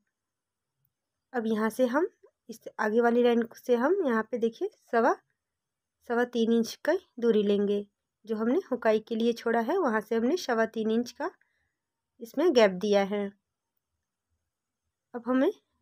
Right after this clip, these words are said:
अपनी कटोरी निकालनी है, तो बयालीस इंच में हम सात इंच पे अपनी कटोरी रखेंगे।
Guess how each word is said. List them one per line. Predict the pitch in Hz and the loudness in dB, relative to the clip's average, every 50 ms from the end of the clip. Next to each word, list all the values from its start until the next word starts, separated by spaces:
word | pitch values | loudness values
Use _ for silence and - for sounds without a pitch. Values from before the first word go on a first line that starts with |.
| - | -18
अपनी | 240 - - 277 339 | -10 -4 0 0 2
कटोरी | 339 - 262 247 254 233 220 226 | 4 4 4 4 4 4 4 4
निकालनी | 233 240 233 247 240 247 247 254 254 | 2 2 4 4 4 6 4 4 2
है, | 233 294 359 | 0 0 -2
तो | 359 - 320 | -2 -2 -4
बयालीस | 233 240 247 226 220 226 240 233 - - | 0 4 4 4 4 2 0 -2 -4 -6
इंच | 240 233 - - 233 254 | -6 -6 -8 -6 -4 -2
में | 285 | 0
हम | 320 311 302 311 311 | 2 2 2 0 0
सात | - - 247 220 220 - | 0 0 0 0 0 0
इंच | 240 226 233 233 | -2 -4 -4 -4
पे | - - 247 | -4 -4 -4
अपनी | 233 233 233 269 359 | -4 -2 -2 -2 0
कटोरी | 359 349 277 269 240 214 214 208 | 2 2 2 2 2 2 2 2
रखेंगे। | 202 196 196 - 226 214 214 214 214 | 0 -2 -4 -4 -4 -4 -2 0 0